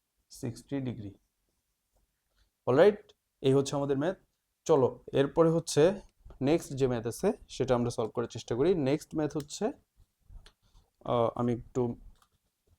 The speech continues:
এই কয়েকটা ম্যাথ মুছে দিয়ে পরের ম্যাথগুলো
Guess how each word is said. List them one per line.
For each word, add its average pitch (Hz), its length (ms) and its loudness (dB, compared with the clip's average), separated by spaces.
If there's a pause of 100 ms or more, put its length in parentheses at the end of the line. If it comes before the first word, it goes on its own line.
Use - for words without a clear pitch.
(460)
এই 127 120 -4
কয়েকটা 131 300 -4
ম্যাথ 131 140 -2 (100)
মুছে 127 280 0
দিয়ে 165 140 4 (300)
পরের 127 200 4
ম্যাথগুলো 120 260 -2